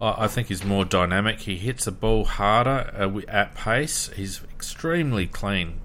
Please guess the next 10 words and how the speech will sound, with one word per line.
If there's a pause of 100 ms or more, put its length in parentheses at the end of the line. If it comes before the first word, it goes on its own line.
below
his
knees, (140)
extremely
clean, (440)
and
it,
and
his,
uh,